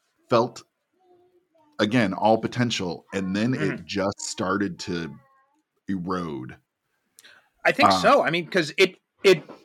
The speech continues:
Speaker 2: it's telling that this came out. There's so much in, that this has in common with Justice League and with the Josh Trank Fantastic Four movie, because they both have,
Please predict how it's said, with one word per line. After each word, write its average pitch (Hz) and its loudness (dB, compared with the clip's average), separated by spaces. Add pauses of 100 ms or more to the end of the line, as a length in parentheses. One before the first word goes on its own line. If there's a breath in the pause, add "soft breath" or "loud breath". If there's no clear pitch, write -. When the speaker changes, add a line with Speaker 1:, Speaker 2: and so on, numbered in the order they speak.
(500)
Speaker 2:
it's 175 2
telling 214 4
that 131 -2
this 147 -2
came 143 -2
out. 123 2 (760)
There's 175 6
so 196 2
much 214 6
in, 156 -6
that 147 2
this 156 0
has 147 2
in 143 -8
common 123 -2 (340)
with 131 -2
Justice 135 2
League 139 2
and 127 4
with 127 2 (420 soft breath)
the 135 -6
Josh 131 4
Trank 131 -4
Fantastic 113 -4
Four 107 -8
movie, 98 -12
because 113 -4
they 127 0
both 143 2
have, 127 2